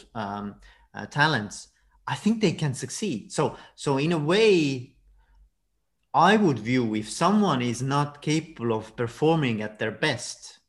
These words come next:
in the role that they have al-, uh, uh, been taken up, it means either they, they don't get support or, or they, uh,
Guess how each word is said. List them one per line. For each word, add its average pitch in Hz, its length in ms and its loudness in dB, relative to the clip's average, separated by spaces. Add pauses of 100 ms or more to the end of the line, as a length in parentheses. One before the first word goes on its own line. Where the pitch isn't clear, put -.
(160)
in 117 320 -2
the 110 100 -2
role 131 380 2
that - 240 -6
they 117 140 0
have 110 180 -6
al-, 131 320 -4
uh, 117 100 -8 (140)
uh, 110 200 -6
been 113 260 -2
taken 120 300 -4
up, 185 240 -6 (680)
it 127 120 -2
means 160 760 0 (260)
either 160 320 4
they, 123 220 0
they 151 180 4
don't 180 320 0
get 185 180 -2
support 139 720 -2 (120)
or, 117 280 2
or 120 260 -2
they, 110 480 -2
uh, 104 840 -8